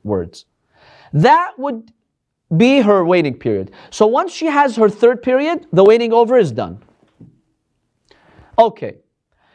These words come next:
Now, what if this wife is a slave? What's the waiting period now? Instead of three cycles, two cycles. So if a person is married to a slave,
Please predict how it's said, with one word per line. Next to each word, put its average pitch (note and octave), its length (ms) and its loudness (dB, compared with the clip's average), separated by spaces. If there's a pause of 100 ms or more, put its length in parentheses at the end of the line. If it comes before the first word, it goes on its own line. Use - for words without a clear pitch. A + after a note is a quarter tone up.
(140)
Now, C4 260 -2
what E4 240 -4 (100)
if - 60 -20
this C#4 400 -6 (320)
wife A3 600 0
is F#3 160 0
a G3+ 60 2
slave? E3 600 -2 (1080)
What's C4 320 0
the B3 120 -10
waiting A3+ 300 0
period C3+ 440 -4
now? G2 280 -12 (960)
Instead A3+ 500 0
of F#3+ 200 -2
three C#4 320 -4
cycles, A3 800 -2 (640)
two C4 200 0
cycles. A2 680 -10 (760)
So A3 200 0
if A3+ 100 -6
a B3 60 -2
person D#4 400 -4
is F#3+ 260 -4
married C#4 520 2
to F#3 160 2
a D3+ 40 -2
slave, C3+ 520 -2